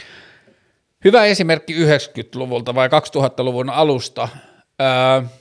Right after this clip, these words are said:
Matti Vanhanen, muista. Mä oon ollut niin nuori, että tässä voi tulla tosi paljon virheitä ja epätarkkuuksia, mutta tää on niinku, kokeillaan niinku tälleen niinku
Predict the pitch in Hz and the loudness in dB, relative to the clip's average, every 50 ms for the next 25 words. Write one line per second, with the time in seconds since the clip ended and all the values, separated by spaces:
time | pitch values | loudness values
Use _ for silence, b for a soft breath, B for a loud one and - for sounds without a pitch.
0 | b b b _ _ _ _ _ _ _ _ _ _ _ _ _ _ _ - - | b b b _ _ _ _ _ _ _ _ _ _ _ _ _ _ _ -20 -20
1 | _ _ _ _ _ _ _ _ _ _ _ _ _ - 147 147 147 147 147 160 | _ _ _ _ _ _ _ _ _ _ _ _ _ -12 -10 -10 -8 -8 -6 -6
2 | 190 190 - _ _ - 156 131 143 147 143 135 131 - 131 117 107 110 113 117 | -6 -8 -10 _ _ -6 0 2 4 4 4 2 -2 -8 -10 -12 -10 -10 -10 -12
3 | 110 - 123 120 139 160 175 175 170 165 160 151 147 156 160 151 143 143 147 139 | -10 -10 -8 -4 -2 0 0 0 0 0 -2 -2 -2 -2 -4 -2 -2 0 2 2
4 | 127 113 - 113 120 - 131 127 123 123 - 135 123 120 117 120 120 123 120 - | 2 0 -2 -4 -6 -6 -4 -6 -6 -4 -4 -4 -4 -4 -4 -4 -4 -6 -6 -6
5 | _ - - - - 135 127 - 117 113 110 107 107 107 107 113 120 123 123 117 | _ -2 -2 0 0 -4 -4 -4 -6 -4 -4 -6 -8 -8 -8 -8 -8 -8 -6 -6
6 | 120 117 143 147 143 143 143 - 147 147 135 139 135 127 120 117 117 - - - | -6 -4 -2 -2 -2 -2 0 2 2 2 0 -2 -2 0 0 0 -2 -4 -8 -6
7 | 127 127 123 - 123 117 113 117 113 127 - _ - 127 123 123 - - 156 156 | -4 -4 -2 0 -2 -2 -2 -2 -4 -4 -8 _ -8 -8 -8 -8 -6 -2 2 2
8 | 147 139 - 139 127 123 - 135 120 135 127 123 123 120 120 120 120 107 101 117 | 4 2 2 -2 -8 -8 -8 -6 0 2 4 4 4 2 0 -4 -6 -6 -6 -6
9 | 113 107 - _ _ _ _ _ _ _ _ _ _ _ - - _ - 143 139 | -8 -8 -10 _ _ _ _ _ _ _ _ _ _ _ -20 -20 _ -4 -2 0
10 | - 135 123 120 120 117 117 117 113 113 113 113 113 113 113 110 107 110 110 113 | 2 2 2 2 2 0 0 -2 -6 -8 -8 -4 -2 -2 0 0 0 -2 -4 -4
11 | 113 117 110 101 107 110 - - _ | -6 -12 -12 -12 -12 -14 -14 -16 _